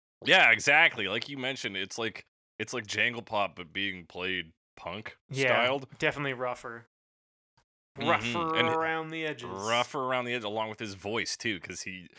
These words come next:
Speaker 1: he's going harder, but it's still that nasally British guy from the, the first verse. <laughs>
Speaker 2: True,
Speaker 1: It's
Speaker 2: yeah, a little more, like, grit. His voice kinda has, like, a, like, a tightness to it.
Speaker 1: Yeah.
Speaker 2: Like he's, like he's tensing up.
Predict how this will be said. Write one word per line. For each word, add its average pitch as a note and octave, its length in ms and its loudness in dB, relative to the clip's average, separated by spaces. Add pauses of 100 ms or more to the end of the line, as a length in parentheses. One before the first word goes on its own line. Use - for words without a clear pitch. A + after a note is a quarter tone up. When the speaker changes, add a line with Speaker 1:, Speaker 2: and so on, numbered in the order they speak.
(180)
Speaker 1:
he's G2+ 160 -10
going A2+ 300 0
harder, F#2+ 400 0
but E2+ 160 -6
it's E2 100 -8
still G#2 220 -2
that F#2 220 0 (360)
nasally F#2+ 420 -2
British F#2+ 380 0
guy D#2+ 280 2
from E2+ 340 -8 (180)
the, E2+ 160 -4 (100)
the E2+ 180 -8
first F#2 300 -8
verse. G2 440 -2
<laughs> - 0 -
Speaker 2:
True, F#3 140 4
Speaker 1:
It's C#3+ 340 6
Speaker 2:
yeah, D3 280 10
a A#2+ 120 0
little E3 160 6
more, E3 180 6
like, D#3 240 2
grit. C#3+ 320 -4
His F3+ 200 -10
voice - 320 -6
kinda B3 220 -4
has, G3+ 240 -2
like, D#3+ 220 0
a, C3 340 0
like, C3+ 180 -6
a B2+ 140 -8
tightness D#3 540 -10
to B2 220 -10
it. A2+ 140 -18 (460)
Speaker 1:
Yeah. G3 200 4
Speaker 2:
Like G#3+ 100 8
he's, A#2+ 460 6
like C#3 120 -6
he's C3 380 -10
tensing C#3+ 420 -8
up. B2+ 200 -6